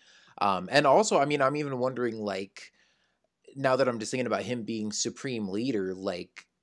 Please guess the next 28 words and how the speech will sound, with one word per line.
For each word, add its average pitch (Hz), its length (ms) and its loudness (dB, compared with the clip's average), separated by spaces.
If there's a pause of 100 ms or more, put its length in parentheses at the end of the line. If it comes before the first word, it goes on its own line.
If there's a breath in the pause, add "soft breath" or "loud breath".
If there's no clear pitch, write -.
(240)
is 127 380 0
he, 120 640 -8 (240)
is - 180 0
he 139 100 0
wearing 117 300 2
it 107 140 -6
just 113 320 -2
to 113 80 -8
sort 110 180 -2
of 98 80 -8
be 104 160 -6
intimidating 131 640 -4
and 104 100 -6
feel 101 200 -10
powerful? 196 720 0
Or 123 220 0
I 120 120 2
wonder 131 280 -2
if 127 160 -4
there 127 160 0
is, 127 260 -2
like, 123 160 -2
an 104 140 -8
element 110 460 -4
of 101 200 -6
sort 107 220 -4
of 90 260 -12 (720)
concealment. 110 920 -2